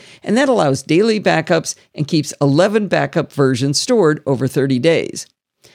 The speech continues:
Now, sixty bucks a year isn't too bad, but when I used Synology's storage analyzer to look at my financial folder, I discovered it's less than eight gigabytes,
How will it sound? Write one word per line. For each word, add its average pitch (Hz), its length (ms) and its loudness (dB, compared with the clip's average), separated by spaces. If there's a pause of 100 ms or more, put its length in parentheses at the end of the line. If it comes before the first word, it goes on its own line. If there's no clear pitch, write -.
(140)
Now, 131 120 0
sixty 226 380 0
bucks 185 280 -2
a - 40 -4
year 165 220 2
isn't 135 280 -2
too 139 140 0
bad, 151 500 0 (280)
but 180 120 2
when 180 140 0
I 165 40 2
used 175 320 0
Synology's 147 580 0
storage 247 380 0
analyzer 131 540 2
to 160 120 -2
look 147 200 0
at 120 80 -6
my 135 140 2
financial 185 500 0
folder, 151 400 0 (320)
I 247 80 0
discovered 254 580 0 (240)
it's 220 220 -4
less 277 240 -2
than 190 180 -2 (120)
eight 247 240 0
gigabytes, 226 600 0